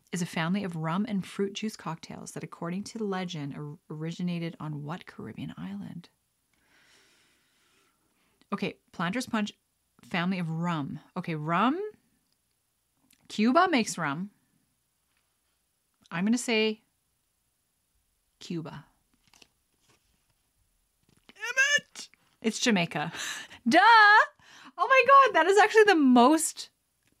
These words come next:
associated with rum, even more than Cuba. Cuba is on there, okay? But it's a Jamaica.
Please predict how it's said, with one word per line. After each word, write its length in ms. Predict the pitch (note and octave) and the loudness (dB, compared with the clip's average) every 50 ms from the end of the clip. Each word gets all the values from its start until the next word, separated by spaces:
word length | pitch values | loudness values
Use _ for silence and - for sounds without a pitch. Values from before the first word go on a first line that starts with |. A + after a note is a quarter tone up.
| _ _ _ _ _ _ _ _ _ _ _ _ _ _ _ _ _ _ _ _ _ - | _ _ _ _ _ _ _ _ _ _ _ _ _ _ _ _ _ _ _ _ _ -6
associated 460 | A3 - - C4 B3 - C4+ A3 G#3 | -4 0 0 0 2 2 2 0 2
with 120 | F#3+ F3+ F3+ | 0 0 -2
rum, 300 | F3+ F3 E3 D#3+ - - | -2 -2 -2 -2 -4 -6
even 260 | - G#3+ A3 G#3 - - | -4 -4 -4 -4 -4 -4
more 220 | G3+ G3 F3+ F3 E3+ | -4 -2 -2 -2 -2
than 120 | E3 F3 | -4 -6
Cuba. 260 | - - D#3+ D3+ - - | -6 -6 -8 -10 -10 -4
Cuba 280 | - C#4 D4+ E4 - - | -2 0 2 2 2 4
is 260 | - A3 A3 A3+ A3 - | 6 6 6 6 6 2
on 260 | - F#3 F#3+ G3+ G#3 | -2 -2 0 0 0
there, 340 | A3+ A#3 A#3+ B3+ C4+ C#4 C#4 - _ _ _ _ _ _ _ _ _ _ _ _ _ _ _ _ _ _ _ _ _ | 0 0 0 -2 -2 -4 -6 -10 _ _ _ _ _ _ _ _ _ _ _ _ _ _ _ _ _ _ _ _ _
okay? 300 | - F#3 F#3+ G#3 A3+ - _ _ _ _ _ _ _ _ _ _ _ _ _ _ _ _ _ _ _ _ _ _ _ _ _ _ _ _ _ _ _ _ _ _ | -10 -8 -8 -8 -10 -12 _ _ _ _ _ _ _ _ _ _ _ _ _ _ _ _ _ _ _ _ _ _ _ _ _ _ _ _ _ _ _ _ _ _
But 160 | G3 G3+ F#3+ F3+ | -8 -8 -6 -8
it's 160 | F3+ - F#3+ | -8 -10 -14
a 60 | F3+ | -16
Jamaica. 720 | - - - F3+ D#3+ D#3 - - - - - - - G3+ | -12 -10 -10 -8 -8 -8 -12 -12 -14 -14 -16 -16 -16 -18